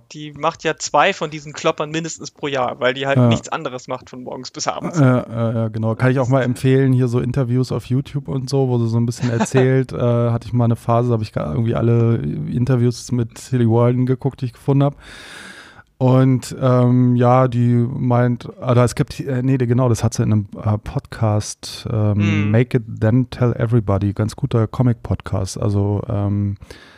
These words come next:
Speaker 2: leider legen die nicht so großen Wert auf, äh, <laughs> Soundqualität. Das klingt immer halt so ein
Speaker 1: Mhm.
Speaker 2: bisschen nach Telefon oft. Aber, ähm, super Gäste. Und da war halt auch mal Tilly Walden und, ähm, hat erzählt, dass sie irgendwie,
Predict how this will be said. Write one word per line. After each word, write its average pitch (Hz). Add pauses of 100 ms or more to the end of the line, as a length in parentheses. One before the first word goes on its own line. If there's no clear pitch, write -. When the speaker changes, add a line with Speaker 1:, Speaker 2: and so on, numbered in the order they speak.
(120)
Speaker 2:
leider 120
legen 123
die 123
nicht 123
so 143
großen 127
Wert 120
auf, -
äh, 113
<laughs> -
Soundqualität. 143
Das 135
klingt 131
immer 123
halt 120
so 120
ein -
Speaker 1:
Mhm. -
Speaker 2:
bisschen 131
nach 120
Telefon 156
oft. 170 (720)
Aber, 127 (360)
ähm, 117
super 127
Gäste. 113
Und 117
da 117
war 110
halt 113
auch 107
mal 107
Tilly 110
Walden 113
und, 110
ähm, 101 (180)
hat -
erzählt, 117
dass 117
sie 120
irgendwie, 110